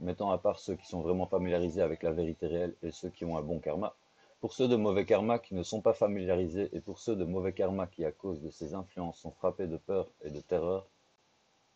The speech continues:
la reconnaissance est difficile. En gros, leur esprit est tellement agité, ils sont tellement distraits, ils sont, euh, sous le coup des émotions tellement fortes que ils ont du mal à voir la réalité à travers tout ce brouillard de confusion.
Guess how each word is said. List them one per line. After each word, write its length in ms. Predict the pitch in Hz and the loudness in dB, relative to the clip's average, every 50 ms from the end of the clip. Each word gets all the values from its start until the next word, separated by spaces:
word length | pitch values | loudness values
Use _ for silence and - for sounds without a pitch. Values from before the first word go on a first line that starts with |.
| _ _ _ _ _ _ _ _ _ _ _ _ _ _ - | _ _ _ _ _ _ _ _ _ _ _ _ _ _ -6
la 100 | 82 82 | -4 -2
reconnaissance 600 | 85 90 95 117 107 107 104 - - 117 - - | -2 0 0 0 0 0 0 -4 -4 -4 -4 -4
est 60 | 160 | -6
difficile. 580 | 143 90 87 - - 80 - - 92 87 78 - _ _ _ _ _ _ _ _ _ - | -6 -6 -8 -10 -12 -16 -14 -10 -8 -8 -8 -10 _ _ _ _ _ _ _ _ _ -10
En 80 | 80 | -6
gros, 140 | 82 82 104 | -2 0 2
leur 180 | 98 87 78 85 | 4 4 4 2
esprit 220 | 85 - - 104 | 0 0 -2 -2
est 40 | 92 | 0
tellement 260 | - 92 90 92 90 | 2 0 2 2 2
agité, 400 | 87 80 78 78 - - 101 101 | 0 0 -2 -6 -4 -2 0 0
ils 80 | 95 - | 0 -2
sont 100 | - 78 | -4 -4
tellement 260 | - 95 90 98 95 | -2 -2 0 0 -2
distraits, 540 | 85 76 71 - - - 107 104 104 - - - - | -2 -4 -6 -8 -2 2 2 4 4 2 0 -4 -10
ils 120 | - 78 71 | -10 -10 -8
sont, 300 | - 90 87 80 78 76 | -6 -4 -4 -2 -4 -4
euh, 80 | 76 76 | -6 -6
sous 100 | - 92 | -6 -8
le 80 | 90 | -8
coup 140 | - - 101 | -6 -4 -2
des 200 | 87 82 76 82 | -2 0 0 0
émotions 380 | 87 87 87 85 - - 90 80 | -2 -2 -2 -4 -4 -6 -4 0
tellement 300 | - 92 95 92 82 76 | 0 0 2 0 -4 -2
fortes 280 | - - 92 - - - _ _ _ _ _ _ _ _ _ _ _ - | 0 -2 -2 -2 -2 -10 _ _ _ _ _ _ _ _ _ _ _ -4
que 180 | 85 78 - - _ _ _ _ _ _ _ _ _ _ _ _ _ _ _ _ _ _ _ _ - | -4 -4 -4 -8 _ _ _ _ _ _ _ _ _ _ _ _ _ _ _ _ _ _ _ _ -10
ils 140 | - 85 90 | -8 -4 -2
ont 60 | 92 | 0
du 100 | 82 82 | 0 2
mal 200 | 87 95 104 107 | 4 6 8 8
à 60 | 104 | 8
voir 180 | 101 98 101 101 | 8 8 8 8
la 100 | 101 98 | 8 8
réalité 420 | 92 95 95 92 95 90 - 104 | 8 8 8 6 4 2 4 6
à 80 | 101 90 | 6 6
travers 320 | - - 92 85 87 - - | 6 6 4 4 2 0 -4
tout 100 | - - | -16 -10
ce 120 | - 110 | -4 -2
brouillard 440 | 101 85 80 82 98 98 95 95 90 | -2 0 0 0 2 4 6 6 4
de 100 | 85 85 | 4 0
confusion. 440 | - - 80 - - 85 73 80 | -4 -6 -12 -10 -10 -10 -10 -10